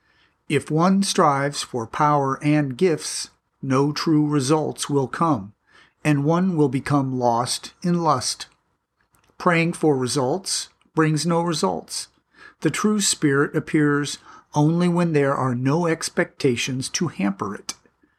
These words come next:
Books and teachings talk of the results of meditation because they prepare the aspirant for the experiences that will occur.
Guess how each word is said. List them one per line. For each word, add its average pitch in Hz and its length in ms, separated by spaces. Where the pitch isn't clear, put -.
Books 190 460
and 170 100
teachings 165 600
talk 151 400
of 127 120
the 123 100
results 135 600
of 127 140
meditation 135 840
because 156 360
they 147 120
prepare 196 540
the 185 180
aspirant 156 640
for 156 240
the 147 140
experiences 139 1000
that 139 320
will 160 240
occur. 170 540